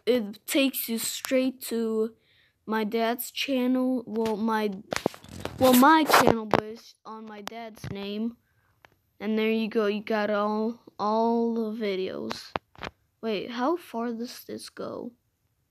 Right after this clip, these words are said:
Oh my god. Does this go all the way to the Pioneer? So that's the,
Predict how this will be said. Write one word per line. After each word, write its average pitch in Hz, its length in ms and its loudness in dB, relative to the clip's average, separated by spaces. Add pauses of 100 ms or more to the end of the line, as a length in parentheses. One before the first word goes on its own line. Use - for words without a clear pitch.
(240)
Oh 240 200 8
my 285 240 6
god. 220 680 0 (3500)
Does 262 240 2
this 403 240 2
go 277 440 4
all 220 200 4
the 269 140 0
way 277 160 2
to - 220 -8
the 226 120 0
Pioneer? 262 920 0 (3750)
So 180 280 -10
that's 214 400 -8
the, 247 360 -6